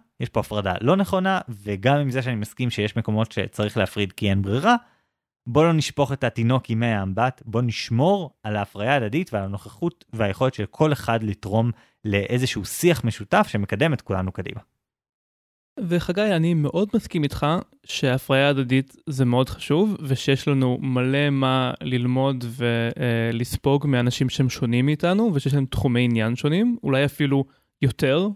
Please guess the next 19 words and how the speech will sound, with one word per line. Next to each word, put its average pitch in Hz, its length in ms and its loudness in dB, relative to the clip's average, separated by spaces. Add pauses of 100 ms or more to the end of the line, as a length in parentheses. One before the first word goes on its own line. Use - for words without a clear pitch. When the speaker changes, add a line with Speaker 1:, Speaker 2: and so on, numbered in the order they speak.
Speaker 2:
מאשר 135 380 0
מאנשים 123 360 2
שדומים 127 400 2
לנו, 139 240 0
שבדרך 123 380 -2
כלל 127 100 2
אנחנו 123 260 -2
מבלים 123 380 0
איתם 120 340 0
את - 240 -8
רוב 127 200 2
הזמן. 120 320 -2 (580)
אבל 147 180 2
מצד 202 300 0
שני, 208 420 2
עם 151 100 2
כל 196 180 0
הרצון 196 340 2
הטוב, 202 460 0